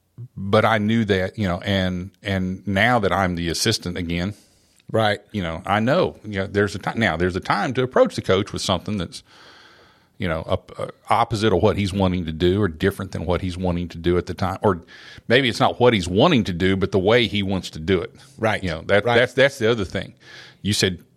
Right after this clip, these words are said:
Speaker 1: keep in mind, if you're that person approaching that leader, one of the best things you can do is keep in mind what's the, what's your boss's ultimate goal, and approach it with the idea,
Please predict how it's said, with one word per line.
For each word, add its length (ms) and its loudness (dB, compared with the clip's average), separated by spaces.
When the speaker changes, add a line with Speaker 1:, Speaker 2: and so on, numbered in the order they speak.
Speaker 1:
keep 240 0
in 120 2
mind, 260 2
if 100 -8
you're 120 6
that 180 2
person 320 0
approaching 480 0
that 160 -2
leader, 320 0
one 220 4
of 60 4
the 60 0
best 260 2
things 200 2
you 80 -2
can 120 -8
do 180 4
is 140 -2
keep 300 0
in 100 0
mind 320 0
what's 320 2
the, 260 -2
what's 320 0
your 120 4
boss's 680 2
ultimate 460 2
goal, 420 0
and 220 2
approach 480 2
it 240 -2
with 400 2
the 160 0
idea, 560 2